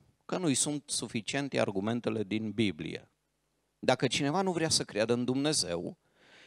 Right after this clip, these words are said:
ceea ce îl va condamna, printre altele, vor fi și aceste simțuri sensibile la credință cu care a fost înzestrat de Dumnezeu. Faptul că poți auzi, că poți vedea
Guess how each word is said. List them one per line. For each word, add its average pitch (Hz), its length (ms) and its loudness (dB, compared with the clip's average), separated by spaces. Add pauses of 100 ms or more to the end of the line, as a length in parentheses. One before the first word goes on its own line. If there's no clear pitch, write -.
(160)
ceea 190 240 8
ce 196 220 4
îl 156 180 6
va 143 160 8
condamna, 139 680 4
printre 151 500 0
altele, 95 600 2 (400)
vor 131 260 4
fi 143 280 2
și 151 220 4
aceste 135 480 2
simțuri 190 800 2 (160)
sensibile 139 720 0
la 131 120 2
credință 120 920 -2 (560)
cu 147 240 -6
care 117 600 2
a - 80 -2
fost 139 300 -6
înzestrat 113 520 -2
de 101 80 -4
Dumnezeu. 95 640 -10 (1600)
Faptul 123 400 0
că 160 120 -2
poți 160 340 -2
auzi, 131 480 -2 (120)
că 123 140 -2
poți 127 320 -2
vedea 110 460 2